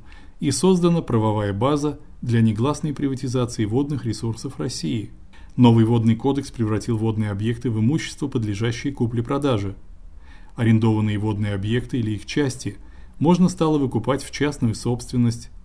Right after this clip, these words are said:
Раньше право собственности на земельный участок распространялось только на замкнутые водоемы или пруды,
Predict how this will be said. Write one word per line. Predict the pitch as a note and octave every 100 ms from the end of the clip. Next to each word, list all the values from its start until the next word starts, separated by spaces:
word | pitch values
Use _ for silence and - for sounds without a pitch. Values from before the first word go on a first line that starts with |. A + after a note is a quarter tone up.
| - - - - -
Раньше | B2 B2 A#2+ B2
право | C3 B2+
собственности | A#2 C3+ B2+ - B2 A#2 B2
на | A#2+
земельный | A#2 B2 A#2+ A2+
участок | A2+ C#3 A#2+ A#2+
распространялось | A#2 A2 - A#2+ A#2 A#2+ A2+
только | B2 A#2 A#2
на | B2
замкнутые | B2 E3+ D#3+ A#2 - G#2
водоемы | G#2 A2+ A2+ G#2+ G2+ A2 -
или | A2
пруды, | - B2+ B2+ A2+ G2